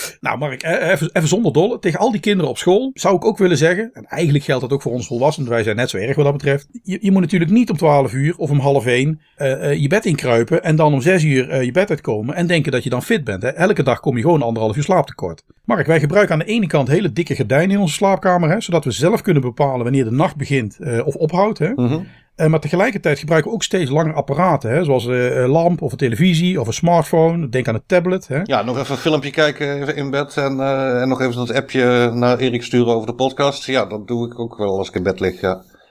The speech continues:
Speaker 1: Ja, precies, hè. Dus al die apparaatjes die wij dan de hele nacht vasthouden, die geven zo verschrikkelijk veel licht dat ons lichaam denkt dat het nog dag is.
Speaker 2: Ja, maar ik heb daar een blue light filter op zitten, hè?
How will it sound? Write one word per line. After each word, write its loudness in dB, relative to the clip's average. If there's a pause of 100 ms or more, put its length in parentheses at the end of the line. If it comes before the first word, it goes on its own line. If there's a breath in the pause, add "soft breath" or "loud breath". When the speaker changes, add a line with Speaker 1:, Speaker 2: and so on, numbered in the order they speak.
Speaker 1:
Ja, 2
precies, 0 (100)
hè. 0
Dus -6
al 2
die -4
apparaatjes 0
die 0
wij 4
dan 4
de 4
hele 4
nacht 0
vasthouden, 0
die -4
geven 2
zo 2
verschrikkelijk -2
veel 2
licht -2 (280 loud breath)
dat 0
ons 0
lichaam 2
denkt 2
dat 4
het 0
nog -4
dag 0
is. -10
Speaker 2:
Ja, 2
maar 0
ik -2
heb 0
daar 0
een -2
blue 6
light 2
filter -4
op -6
zitten, -4
hè? -2